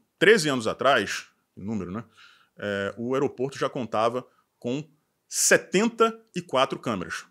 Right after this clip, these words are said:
E iriam instalar mais quarenta e quatro após,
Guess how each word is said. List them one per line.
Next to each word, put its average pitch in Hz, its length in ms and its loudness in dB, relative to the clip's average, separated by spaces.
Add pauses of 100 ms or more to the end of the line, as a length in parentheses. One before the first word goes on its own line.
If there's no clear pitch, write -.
(800)
E 208 180 2
iriam 190 420 2 (160)
instalar 131 480 0
mais 147 240 0
quarenta 180 360 -4
e 214 40 -2
quatro 165 360 0
após, 175 440 0